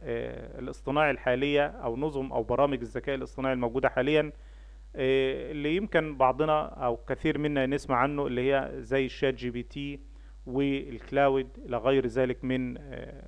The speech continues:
برامج الذكاء الاصطناعي المعروفة والمنتشرة. هذه النظم رغم ما تتفوق لديه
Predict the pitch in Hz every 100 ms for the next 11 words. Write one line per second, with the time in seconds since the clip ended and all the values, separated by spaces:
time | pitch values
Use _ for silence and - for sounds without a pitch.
0 | - 120 127 135 117 113 120 - 131 123
1 | - 127 127 123 123 127 113 110 123 156
2 | 156 165 170 131 127 135 - - - -
3 | - 135 127 113 180 190 190 196 - -
4 | - - - - - 151 165 226 185 185
5 | 196 202 190 147 147 165 151 156 156 131
6 | 123 131 143 185 170 156 - 156 151 143
7 | 135 127 139